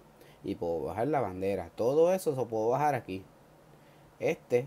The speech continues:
de YouTube lo puedes dar, simplemente clic y lo puedes ver. Aquí puedes bajar las cosas. Cuando tú vayas a subir algo, déjame cambiarme de nuevo a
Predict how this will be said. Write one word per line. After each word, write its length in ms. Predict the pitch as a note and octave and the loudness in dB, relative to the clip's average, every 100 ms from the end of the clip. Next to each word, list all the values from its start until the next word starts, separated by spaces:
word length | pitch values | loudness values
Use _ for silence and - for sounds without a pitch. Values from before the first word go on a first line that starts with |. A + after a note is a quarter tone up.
| C#3+ | -2
de 180 | B2+ G2+ | -2 0
YouTube 420 | A2 D#3+ D#3+ C#3 A2+ | 2 2 2 0 0
lo 120 | G2+ | 0
puedes 300 | G2 F#2+ F#2 | 2 2 0
dar, 240 | F2+ A2+ A#3 - | -2 -2 -4 -8
simplemente 720 | - A2 G#2+ G#2 A#2 C#3+ C3+ | -6 -4 -4 -4 -4 -4 -4
clic 220 | E3+ A3 | -2 -2
y 80 | E3 | 0
lo 120 | G#2+ | 0
puedes 240 | A2+ B2 | 2 0
ver. 240 | A2+ F#2+ F#2+ - - - - - - | 0 -2 -4 -14 -20 -20 -20 -20 -4
Aquí 400 | G2+ A#2 G3 A#3 - | -2 -2 -4 -6 0
puedes 260 | A2+ G#2+ | 2 2
bajar 240 | G#2 A#2+ B2+ | 2 2 0
las 140 | D3 | -2
cosas. 520 | - C#3+ C3+ G#2 - - | -2 -2 -2 -4 -6 -4
Cuando 380 | A2+ A#2 A2+ | -2 0 -2
tú 180 | - A#2 | -2 -2
vayas 400 | C3+ D3+ E3 D#3+ - | 0 2 2 -2 -4
a 160 | C#3 | -4
subir 440 | C3+ C#3+ B2+ C#3+ D#3 | -2 -4 -2 2 4
algo, 460 | D#3 C3 G#2 F#2 G2 - | 2 2 -2 -6 -8 -12
déjame 400 | - F#2 F2+ F#2+ | -8 -6 -6 -4
cambiarme 480 | F#2+ F#2 F#2+ F#2+ F#2+ | -4 -2 0 0 -2
de 140 | F#2 | -4
nuevo 440 | F#2 F2+ F#2 A2 - | -4 -6 -4 -4 -2
a 320 | F2+ A#2 D3 | 0 0 -2